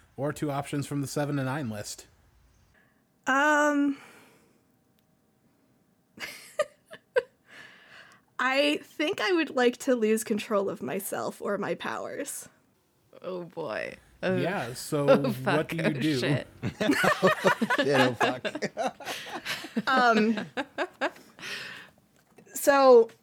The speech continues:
Speaker 2: what I think happens is with everything that has happened today, you know, having to wake up and deal with getting this funeral outfit, meeting everybody at the mall, getting that secret note, having this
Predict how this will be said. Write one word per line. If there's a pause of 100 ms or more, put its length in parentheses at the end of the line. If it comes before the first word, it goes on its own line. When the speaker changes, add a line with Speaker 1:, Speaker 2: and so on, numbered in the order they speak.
(500)
Speaker 2:
what
I
think
happens
is
with
everything
that
has
happened
today, (520)
you
know,
having
to
wake
up
and
deal
with
getting
this
funeral
outfit, (360)
meeting
everybody
at
the
mall,
getting
that
secret
note,
having
this